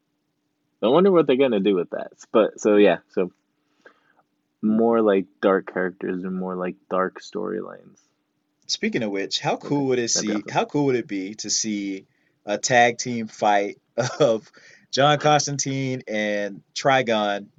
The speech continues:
Speaker 2: versus Et-, uh, versus Dormammu and Doctor Strange?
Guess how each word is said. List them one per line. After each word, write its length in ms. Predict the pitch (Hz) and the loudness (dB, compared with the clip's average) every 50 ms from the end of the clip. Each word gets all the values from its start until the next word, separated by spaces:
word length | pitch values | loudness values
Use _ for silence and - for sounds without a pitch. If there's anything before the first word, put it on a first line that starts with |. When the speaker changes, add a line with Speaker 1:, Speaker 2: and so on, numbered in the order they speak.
| - - | -12 -6
Speaker 2:
versus 680 | 113 107 110 107 - - 110 107 104 104 101 - - - | -4 -4 -2 -2 -4 -2 -2 -2 -2 -2 -2 -6 -4 -2
Et-, 240 | 113 120 117 - - | -2 -2 -2 -4 -4
uh, 200 | 110 110 107 104 | -4 -2 -2 -2
versus 420 | 95 110 110 110 - - 110 104 | 0 -2 0 0 -2 -4 -6 -4
Dormammu 800 | 104 113 104 101 104 107 107 110 107 107 110 107 104 104 101 - - - | -2 -2 -2 0 0 0 0 0 -2 -2 -6 -6 -6 -6 -8 -10 -10 -10
and 320 | 98 98 98 95 92 90 | -8 -8 -8 -8 -8 -4
Doctor 260 | 104 104 98 - 95 | -4 -4 -4 -4 -6
Strange? 540 | - - - 95 95 92 82 65 - - | -8 -8 -6 -8 -8 -8 -10 -12 -16 -20